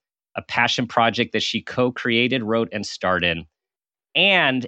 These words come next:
and, and, and she has a new podcast called Counter Parenting about co-parenting from a step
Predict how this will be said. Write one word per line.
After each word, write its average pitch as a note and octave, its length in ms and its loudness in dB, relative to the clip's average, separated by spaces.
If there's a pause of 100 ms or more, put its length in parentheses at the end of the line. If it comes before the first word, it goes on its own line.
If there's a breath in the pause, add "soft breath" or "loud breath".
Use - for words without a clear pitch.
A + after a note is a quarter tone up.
(100)
and, E3 320 2
and, D#3 260 4
and B2 300 2
she B2+ 140 -2
has B2 180 2
a B2+ 40 0
new C3 200 0
podcast C3 580 2
called A2+ 300 2
Counter C3+ 360 0
Parenting A2+ 640 0
about G2+ 420 0
co-parenting B2 680 0
from G#2+ 160 -2
a F#2 40 -4
step - 340 0